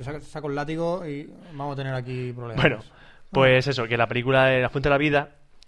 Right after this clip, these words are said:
Speaker 2: eh, trata, es, mm, es que no sé, no sé de qué trata, es decir, mm,
Speaker 1: ¿Y la has visto?
Speaker 2: Sí, la he visto.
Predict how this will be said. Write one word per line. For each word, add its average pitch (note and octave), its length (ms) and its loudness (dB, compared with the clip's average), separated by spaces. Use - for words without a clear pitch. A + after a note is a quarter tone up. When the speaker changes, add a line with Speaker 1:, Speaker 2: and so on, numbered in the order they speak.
Speaker 2:
eh, A#2+ 600 0
trata, D3+ 600 2
es, - 280 -16
mm, C3 400 -4
es C3 100 -6
que G3 120 -2
no F3+ 80 -2
sé, F3 140 0
no D#3 120 0
sé C#3 100 -2
de C3 80 0
qué A#2+ 80 0
trata, B2+ 320 -2
es A#2+ 60 -6
decir, A#2 300 -10
mm, C3 840 -8
Speaker 1:
¿Y B2+ 40 -4
la C#3 80 -2
has C3 60 -4
visto? C3 400 -8
Speaker 2:
Sí, C3 220 -4
la B2+ 60 2
he A#2 40 0
visto. - 320 -8